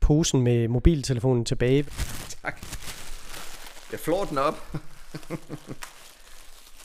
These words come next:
Speaker 1: Hvad er status?
Speaker 2: Det er, øh, to ubesvarede opkald, nogle notifications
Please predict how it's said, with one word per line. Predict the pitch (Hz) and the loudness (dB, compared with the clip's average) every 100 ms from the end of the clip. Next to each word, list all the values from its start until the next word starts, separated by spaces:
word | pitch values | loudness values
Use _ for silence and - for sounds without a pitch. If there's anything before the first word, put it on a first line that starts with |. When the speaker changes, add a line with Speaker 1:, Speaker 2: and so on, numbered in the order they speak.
| - - - - - - - - - - - - - - - - - - - | -18 -18 -20 -18 -18 -16 -14 -14 -8 -8 -8 -12 -12 -10 -6 -4 -4 -6 2
Speaker 1:
Hvad | 131 | 4
er | 127 | 6
status? | - 135 131 135 - - - - - - - - - | 6 4 6 2 0 -8 -8 -6 -6 -4 -6 -4 0
Speaker 2:
Det | 104 | 4
er, | 98 92 90 85 | 6 8 6 6
øh, | 82 80 80 78 71 73 - - - - - - | 4 4 2 2 -2 -6 -12 -16 -16 -14 -14 0
to | 147 | 4
ubesvarede | 123 117 113 107 95 | 4 2 4 6 6
opkald, | 95 107 - 104 90 | 6 4 2 2 2
nogle | 98 92 90 87 | 0 0 0 0
notifications | 87 90 87 - 110 117 - 123 123 - - | 0 -2 -4 -2 0 0 -2 -4 -6 -10 -16